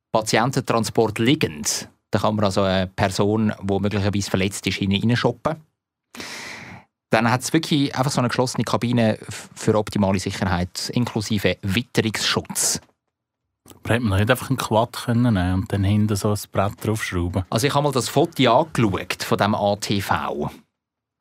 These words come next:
Speaker 1: Und es, der ist so angemalt wie das Krankenauto.
Speaker 2: Macht Sinn.
Speaker 1: Aber in der Mitte habe ich so das Gefühl, hat er wie so ein,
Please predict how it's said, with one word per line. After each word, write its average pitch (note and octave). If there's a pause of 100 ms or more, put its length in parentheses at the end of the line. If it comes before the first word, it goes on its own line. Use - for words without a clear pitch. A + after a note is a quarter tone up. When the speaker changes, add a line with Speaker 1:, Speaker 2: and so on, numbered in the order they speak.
(560)
Speaker 1:
Und G#2+
es, G#2+ (640)
der A2+
ist B2
so A#2+
angemalt A2+
wie A2
das -
Krankenauto. C3 (1200)
Speaker 2:
Macht -
Sinn. D3 (800)
Speaker 1:
Aber A2
in B2
der A#2+
Mitte B2
habe A#2
ich A2+
so A#2
das -
Gefühl, B2 (1400)
hat G#2+
er G#2+
wie A#2+
so B2+
ein, G#2+